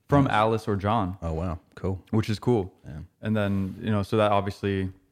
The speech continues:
Speaker 1: I don't know, I think I had some notes somewhere, but I'll, I'll bring it up when I find 'em.
Speaker 2: Yeah, and he grew up in the San Verna-, Fernando Valley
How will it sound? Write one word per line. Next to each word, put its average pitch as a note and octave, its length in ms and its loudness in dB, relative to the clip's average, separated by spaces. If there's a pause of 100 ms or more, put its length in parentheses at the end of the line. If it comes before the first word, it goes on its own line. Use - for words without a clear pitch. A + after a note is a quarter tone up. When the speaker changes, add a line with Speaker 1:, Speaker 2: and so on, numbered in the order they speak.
(300)
Speaker 1:
I A2 40 0
don't G#2+ 60 2
know, G2+ 80 2
I - 20 2
think B2 180 0
I A#2 40 2
had A2 180 -2
some F#2+ 140 -2
notes G2 200 -4
somewhere, F#2+ 280 0
but F#2 160 0
I'll, F#2 200 -2
I'll G2+ 80 -2
bring G2 180 0
it F#2+ 60 -2
up F#2+ 180 -4
when F2+ 80 0
I F2 60 -2
find F2+ 360 -2
'em. F2+ 180 -4 (520)
Speaker 2:
Yeah, G2 100 2
and G2 100 4
he F#2+ 60 2
grew A2 200 4
up D#2+ 200 0
in G2 360 2 (140)
the G2+ 100 -6
San F#2 380 0
Verna-, F2+ 360 -2 (100)
Fernando F2 560 -2
Valley D#2+ 400 -2